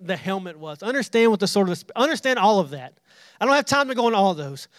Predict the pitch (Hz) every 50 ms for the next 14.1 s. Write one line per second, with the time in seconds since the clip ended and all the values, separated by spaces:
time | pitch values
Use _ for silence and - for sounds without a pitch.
0 | _ _ _ - 226 285 285 - 294 277 233 262 240 175 208 190 156 160 226 262
1 | 262 - - 269 262 262 254 202 196 - - 240 240 247 - 262 240 214 196 175
2 | 170 175 170 - _ _ _ _ _ _ _ - 185 190 185 185 175 175 233 247
3 | 226 202 190 175 165 - - - - 185 175 156 147 202 196 190 190 180 - 190
4 | 180 170 151 156 147 135 - - 123 _ _ _ _ _ _ _ _ - - _
5 | _ _ _ _ _ _ - - 254 220 185 _ _ _ _ _ _ _ _ _
6 | _ _ _ _ _ _ _ _ _ _ _ _ _ - _ _ _ _ _ _
7 | _ _ _ _ _ _ _ _ _ _ _ 180 - 247 233 220 202 196 - _
8 | _ _ _ _ _ _ - - - - 277 330 359 370 392 381 381 381 403 359
9 | 240 226 _ - 349 349 339 294 226 254 254 240 208 165 127 127 117 _ _ _
10 | _ _ _ _ _ - _ _ _ _ _ _ _ _ _ _ _ _ _ _
11 | _ - 214 277 254 226 233 226 220 214 180 175 175 _ - 156 175 185 185 190
12 | 180 185 180 185 185 185 190 185 - - 190 190 185 - 190 156 190 196 - -
13 | 208 202 196 - _ _ _ _ _ _ 165 170 170 185 190 196 185 180 170 165
14 | 180 170